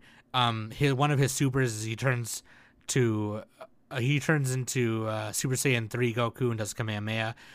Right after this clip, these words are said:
and then he, the other one is, I think it's level three supers. He turns into Super Saiyan four and does, like, the Dragon Punch thing. So that's super hype. I am probably gonna buy him just because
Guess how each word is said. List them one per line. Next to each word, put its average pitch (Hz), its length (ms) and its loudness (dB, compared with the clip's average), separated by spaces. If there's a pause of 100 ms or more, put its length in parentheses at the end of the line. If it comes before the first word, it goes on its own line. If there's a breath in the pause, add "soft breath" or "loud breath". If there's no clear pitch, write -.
(240 loud breath)
and 117 160 -2
then 107 180 -2
he, 110 240 -6 (440 loud breath)
the 120 120 2
other 110 140 2
one 110 160 0
is, 107 420 -6
I 110 80 -8
think 113 180 -4
it's - 140 -4
level 113 220 -4
three 113 240 -4
supers. 110 480 -6
He 117 100 -8
turns 107 320 -8
into 104 480 -6 (380 loud breath)
Super 123 240 -4
Saiyan 107 360 2
four 110 460 -4 (280 soft breath)
and 110 120 -6
does, 107 180 -2
like, - 100 -6
the - 100 -8
Dragon 107 440 -6
Punch 107 280 -8
thing. 107 300 -6 (180 loud breath)
So - 160 0
that's 233 160 2
super 113 300 -2
hype. 101 340 -6
I 135 140 -2
am 135 180 0
probably 131 240 -2
gonna 113 140 -4
buy 104 260 -4
him 101 240 -8
just 104 180 -12
because 98 520 -12